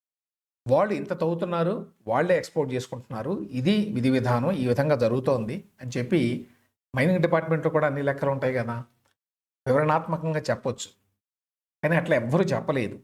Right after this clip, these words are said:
చెప్పకపోగా ఈ రూప్ కుమార్ యాదవ్ అనే ఆయన ఇరవై ఇరవై నాలుగు ఫిబ్రవరి వరకు వైసీపీలో ఉన్నటువంటి నాయకుడు,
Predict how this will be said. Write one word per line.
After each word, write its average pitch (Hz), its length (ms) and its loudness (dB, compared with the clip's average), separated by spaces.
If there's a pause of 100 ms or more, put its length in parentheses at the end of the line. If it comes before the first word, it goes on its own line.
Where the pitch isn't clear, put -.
(920)
చెప్పకపోగా 139 1040 0 (380)
ఈ 127 160 0
రూప్ 190 320 0
కుమార్ 175 260 2
యాదవ్ 131 300 0
అనే 113 180 -4
ఆయన 104 420 -6 (880)
ఇరవై 170 240 4
ఇరవై 185 220 4
నాలుగు 170 260 2
ఫిబ్రవరి 156 440 0
వరకు 165 500 -2 (920)
వైసీపీలో 196 500 4
ఉన్నటువంటి 127 500 -4
నాయకుడు, 127 580 -4